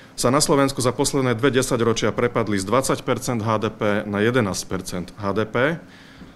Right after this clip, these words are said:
a na teda predposledné miesto v rámci sledovanej skupiny krajín V štyri plus Rakúsko. A zároveň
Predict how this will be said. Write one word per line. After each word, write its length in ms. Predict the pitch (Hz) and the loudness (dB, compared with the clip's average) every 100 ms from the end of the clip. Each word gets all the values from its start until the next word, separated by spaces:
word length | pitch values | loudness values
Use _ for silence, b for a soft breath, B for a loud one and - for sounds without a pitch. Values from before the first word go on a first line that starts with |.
| B - | B -6
a 240 | 110 104 104 | 0 0 2
na 160 | 113 | 0
teda 160 | 127 117 | 0 0
predposledné 720 | 117 139 143 127 123 110 107 | 0 0 0 -2 0 0 0
miesto 320 | 110 110 117 | 0 0 -2
v 160 | 98 104 | 0 0
rámci 400 | 101 107 95 - | 0 0 0 0
sledovanej 560 | - 110 107 104 98 | -2 0 2 2 0
skupiny 480 | 95 - - 104 95 | -2 -6 -4 -2 -2
krajín 400 | 92 104 104 98 | -2 0 0 0
V 80 | 104 | -2
štyri 320 | 98 104 98 | -2 -2 -4
plus 240 | 98 92 98 | -2 -2 -2
Rakúsko. 480 | 95 95 - 92 - - - - - - - - - - - - - - - - - - - - - - - - - - B B B B B B B B B B B B - - - - - - - - - - - - | -2 -6 -8 -10 -18 -20 -20 -20 -20 -20 -20 -20 -20 -20 -20 -20 -20 -20 -20 -20 -20 -20 -20 -20 -20 -20 -20 -20 -20 -20 B B B B B B B B B B B B -20 -20 -20 -20 -20 -20 -20 -20 -20 -20 -20 -4
A 60 | 117 | 2
zároveň 640 | 120 170 165 117 110 156 | 4 6 4 4 0 -2